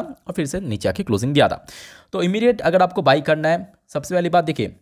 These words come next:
बड़े कंपनी बन चुका है ये आज की डेट में, कोई मिड कैप या स्मॉल कैप कंपनी नहीं है, लाखों करोड़ के ऊपर इसका मार्केट वैल्यूएशन पहुंच चुका है। तो उतना पेशेंस आपके अंदर होना चाहिए। जबकि हमने देखा था आज से लगभग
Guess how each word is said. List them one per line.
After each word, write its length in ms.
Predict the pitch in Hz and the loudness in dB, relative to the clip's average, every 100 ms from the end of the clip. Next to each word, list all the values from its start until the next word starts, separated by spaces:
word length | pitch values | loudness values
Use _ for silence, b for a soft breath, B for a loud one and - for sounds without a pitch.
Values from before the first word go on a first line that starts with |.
| _ 110 | _ -6
बड़े 200 | 113 135 | -2 0
कंपनी 280 | 139 135 135 | -2 -2 -2
बन 140 | 120 | -2
चुका 180 | - 123 | -2 -2
है 60 | |
ये 100 | 120 113 | 0 0
आज 180 | 110 | -2
की 80 | - | -2
डेट 140 | 117 123 | -4 -2
में, 80 | |
कोई 120 | 120 127 | 0 0
मिड 160 | 107 | 0
कैप 160 | - 110 | 2 2
या 80 | 117 | 0
स्मॉल 220 | - 104 | -2 -4
कैप 180 | 117 - | -4 -4
कंपनी 260 | 104 104 | -4 -4
नहीं 120 | 98 | -2
है, 160 | 104 175 - - | -2 -4 -12 -6
लाखों 380 | 104 107 - 147 | 0 0 0 -4
करोड़ 220 | 135 117 | -2 -2
के 60 | 117 | 0
ऊपर 100 | 117 | 0
इसका 180 | 113 110 | 2 0
मार्केट 260 | 110 117 | 2 2
वैल्यूएशन 240 | 104 110 117 | 2 0 -2
पहुंच 220 | 107 - | -4 0
चुका 140 | - | 2
है। 120 | 185 B B B B B - | 2 B B B B B -4
तो 300 | 180 185 185 - - | 0 2 2 0 -6
उतना 240 | 170 202 | -2 -2
पेशेंस 360 | 202 156 185 165 | 0 -2 -2 -2
आपके 200 | 156 160 | -2 -2
अंदर 140 | 165 | -4
होना 260 | 156 123 131 | -2 0 0
चाहिए। 280 | 131 139 147 - - | 0 0 -2 -12 -2
जबकि 240 | 135 - | 0 0
हमने 140 | 147 143 | -2 -2
देखा 220 | 113 110 | 0 0
था 80 | 180 147 127 | 0 0 -2
आज 100 | 131 | -4
से 120 | 143 | -2
लगभग 360 | 123 120 151 | 2 2 0